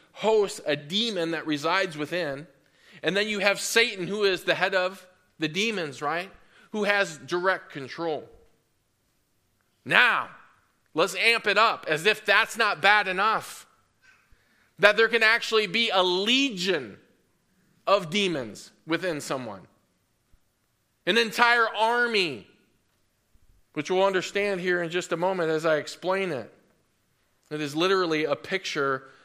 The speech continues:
of an evil and unholy working that works in congruency. And though each factor can perform evil independently,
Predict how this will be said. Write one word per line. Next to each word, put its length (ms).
of 180
an 300
evil 720
and 280
unholy 840
working 680
that 220
works 400
in 380
congruency. 880
And 100
though 160
each 180
factor 340
can 180
perform 540
evil 440
independently, 1080